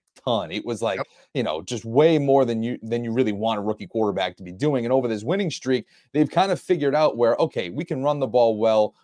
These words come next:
Speaker 1: We don't have to expose him this much. We can move the ball kind of a dink and dunk, get, let him get into a rhythm here type of offense.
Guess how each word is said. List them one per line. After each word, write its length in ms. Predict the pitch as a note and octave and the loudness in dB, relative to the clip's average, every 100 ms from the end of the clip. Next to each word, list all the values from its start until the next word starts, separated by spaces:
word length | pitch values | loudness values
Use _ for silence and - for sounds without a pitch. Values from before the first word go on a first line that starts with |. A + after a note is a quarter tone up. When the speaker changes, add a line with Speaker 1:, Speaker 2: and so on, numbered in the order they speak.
| _ | _
Speaker 1:
We 120 | B2+ | -4
don't 140 | D3+ E3 | -2 -2
have 200 | F3+ - | -4 -4
to 100 | C#3 | -6
expose 560 | - - C#3 C#3 C3+ | -6 -2 2 2 0
him 220 | C3 A#2 | -4 -6
this 240 | G#2 B2+ - | -4 -6 -4
much. 180 | A2+ A2+ | -8 -8
We 120 | C#3 | -10
can 160 | C3 | -8
move 200 | B2+ C#3+ | -6 -6
the 80 | A#2 | -8
ball 300 | G#2+ A#2 A2 | 0 2 2
kind 240 | - A2+ G#2 | 0 -6 -8
of 80 | |
a 60 | F#2 | -10
dink 320 | F2+ A#2 A2+ | -8 -8 -8
and 120 | G#2 | -12
dunk, 320 | F2+ G#2+ G2+ - _ _ - | -6 -6 -6 -14 _ _ 0
get, 240 | C3 C#3 | 0 2
let 100 | C#3+ | 0
him 80 | C#3 | 2
get 140 | C3+ | 0
into 240 | B2+ A2 A#2 | -2 -6 -6
a 100 | F#2 | -6
rhythm 440 | A2 C3 A2+ G#2 | -2 -2 -2 -6
here 260 | F#2+ G#2 F#2+ | -8 -10 -6
type 260 | A2+ G#2+ | -4 -4
of 120 | F#2 F#2+ | -4 -2
offense. 580 | A#2 A#2 F#2+ F2 F2 | -2 -2 -8 -10 -16